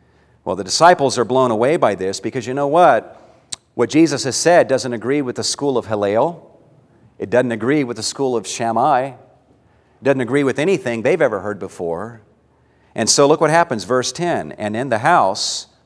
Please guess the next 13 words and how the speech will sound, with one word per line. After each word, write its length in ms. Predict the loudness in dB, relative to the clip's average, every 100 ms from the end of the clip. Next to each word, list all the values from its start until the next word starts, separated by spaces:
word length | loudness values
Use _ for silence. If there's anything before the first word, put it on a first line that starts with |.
| _
the 80 | -8
disciples 580 | -6 0 0 0 -6
began 320 | -8 -8 -8 -6
questioning 500 | -4 -4 -6 -12 -10
him 300 | -12 -14 -18 _ _ _ -8
about 340 | -4 -4 -6
this 160 | -10 -12
again." 340 | -12 -12 -10
They 100 | -8
get 140 | -6
in 100 | -6
a 60 | -6
house, 520 | 0 2 2 -2 -8